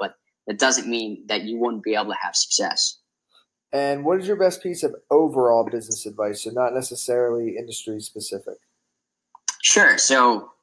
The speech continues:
Speaker 1: I would say my best piece of advice would be never stop learning and never stop seeking to learn. Um, I feel like a lot of people get stuck in their functional realm. You know, it's, it's happened to me being in marketing and sales. So,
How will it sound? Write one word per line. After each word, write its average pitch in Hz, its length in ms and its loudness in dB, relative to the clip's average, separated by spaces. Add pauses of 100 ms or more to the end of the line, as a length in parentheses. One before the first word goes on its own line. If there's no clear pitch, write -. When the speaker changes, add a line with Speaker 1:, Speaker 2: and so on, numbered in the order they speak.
(140)
Speaker 1:
I 143 140 6
would 160 100 4
say 160 220 4
my 117 220 0 (280)
best 151 300 4
piece 147 200 4
of 117 160 -2
advice 117 520 2
would 107 80 -12
be 113 400 -6
never 135 580 0
stop 117 340 0
learning 104 300 -8
and 104 140 -6
never 113 200 -4
stop 104 440 0
seeking 104 560 0
to 87 80 -6
learn. 90 280 -4 (460)
Um, 98 240 4
I 104 80 4
feel 170 160 2
like 151 140 4
a 131 40 0
lot 131 200 6
of 120 80 0
people 120 520 -6 (300)
get 113 120 -8
stuck 123 440 2
in 117 60 0
their 110 120 -2
functional 113 640 0
realm. 101 520 2
You 104 80 -4
know, 101 140 0
it's, 101 160 0
it's 110 200 -2
happened 113 300 2
to 101 60 -2
me 101 420 -4
being 101 200 -2
in 101 100 -8
marketing 101 380 2
and 101 100 -2
sales. 95 420 0 (480)
So, 101 320 4